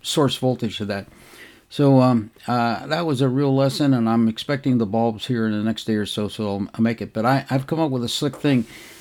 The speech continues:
To get to that bulb in the front panel, you have to disassemble the whole front panel, pull the front panel, uh, c-, 'cause I've done this before. It, it is a, it is a bear to do that.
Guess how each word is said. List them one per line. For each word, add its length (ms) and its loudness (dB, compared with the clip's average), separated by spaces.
To 80 0
get 200 2
to 100 0
that 280 -2
bulb 400 0
in 120 2
the 80 2
front 300 0
panel, 420 0
you 160 -2
have 200 -2
to 80 -4
disassemble 840 -2
the 80 -4
whole 240 2
front 320 -2
panel, 380 0
pull 180 -2
the 60 -2
front 340 -4
panel, 520 0
uh, 100 -4
c-, 100 -4
'cause 160 0
I've 180 0
done 160 2
this 160 -4
before. 520 -12
It, 320 -2
it 140 4
is 240 -4
a, 80 -12
it 120 4
is 140 2
a 40 -2
bear 340 2
to 60 -6
do 260 -6
that. 180 -6